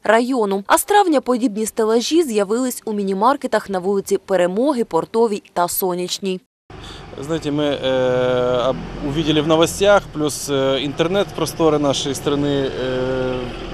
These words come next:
Speaker 2: помощь людям всегда мы оказывали, но в этом случае она оказалась как никогда актуальна, потому что люди могут непосредственно увидеть и пощупать его.
Speaker 1: Нагадаємо, соціальна полиця —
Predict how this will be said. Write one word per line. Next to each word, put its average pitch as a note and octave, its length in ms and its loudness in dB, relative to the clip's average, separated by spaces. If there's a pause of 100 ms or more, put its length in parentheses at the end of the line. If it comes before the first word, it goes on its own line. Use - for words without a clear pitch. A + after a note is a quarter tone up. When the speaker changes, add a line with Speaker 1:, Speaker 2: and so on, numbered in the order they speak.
(100)
Speaker 2:
помощь F3+ 340 -2
людям E3 260 0
всегда F3 360 2
мы F#3 140 2
оказывали, D#3+ 680 2
но D3 320 2 (380)
в B2+ 160 0
этом E3+ 220 0
случае D#3 420 0
она C#3 440 2
оказалась C#3 420 -2
как B2+ 160 -8
никогда C#3+ 400 -2
актуальна, F#3+ 460 0
потому C#3+ 340 -6
что C3 360 -2
люди D3+ 240 -4
могут C#3+ 280 -2
непосредственно C#3 500 -6
увидеть C#3+ 400 -6
и C3+ 40 -10
пощупать C3 520 -6
его. - 120 -12 (440)
Speaker 1:
Нагадаємо, C#4+ 580 4
соціальна E4 500 0
полиця — C4+ 540 0